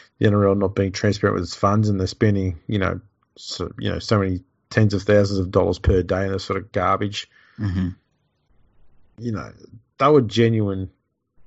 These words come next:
Speaker 1: you know, attacks on the N R L.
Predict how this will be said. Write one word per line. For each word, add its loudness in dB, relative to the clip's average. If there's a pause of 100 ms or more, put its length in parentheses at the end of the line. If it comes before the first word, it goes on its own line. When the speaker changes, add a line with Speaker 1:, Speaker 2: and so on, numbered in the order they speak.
(300)
Speaker 1:
you -6
know, -4 (420)
attacks -2
on -2
the -4
N -4
R 0
L. -4